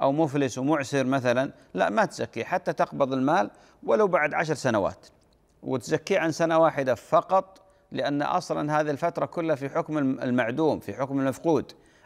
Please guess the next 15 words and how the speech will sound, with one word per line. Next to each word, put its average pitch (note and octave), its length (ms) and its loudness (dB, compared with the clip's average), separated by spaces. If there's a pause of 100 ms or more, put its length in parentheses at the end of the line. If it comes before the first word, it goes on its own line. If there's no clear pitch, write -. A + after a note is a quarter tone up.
(140)
أما E3+ 240 0
الحالة D#3+ 340 0
الأولى D#3+ 300 0
لا، D#3 160 2
في B2 140 -10
حكم D#3 240 -6
الموجود، D#3 420 -2
كأنك F#3 380 -4
حاطة E3 360 -2
وديعة C#3 380 -2
في C3 160 -4
بنك. B2+ 320 -2 (360)
بارك C3+ 360 4
الله C#3+ 260 4
فيك. - 380 -10